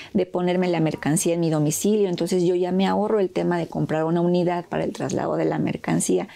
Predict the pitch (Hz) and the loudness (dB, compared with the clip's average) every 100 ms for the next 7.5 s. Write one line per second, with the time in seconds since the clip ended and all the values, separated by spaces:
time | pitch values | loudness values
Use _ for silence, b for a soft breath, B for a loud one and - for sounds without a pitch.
0 | B B B B 226 247 247 226 269 233 | B B B B -2 0 0 0 0 0
1 | 196 175 196 220 185 165 170 - 180 180 | 2 2 2 0 0 0 -2 -2 -2 2
2 | 175 - 185 - - 175 - 185 226 B | 0 0 -4 -6 -4 -6 -4 -4 -6 B
3 | B B B _ 185 180 190 - 180 180 | B B B _ -2 -2 -4 -2 2 2
4 | 170 175 180 185 208 208 190 190 214 277 | 0 0 0 2 2 2 0 0 -2 -2
5 | 175 180 180 202 - 180 175 175 190 - | 0 2 0 -2 -4 -2 0 0 -4 -2
6 | 160 165 156 156 156 165 175 165 170 170 | 0 0 0 0 0 0 0 0 0 0
7 | 165 175 170 180 | 2 2 2 -2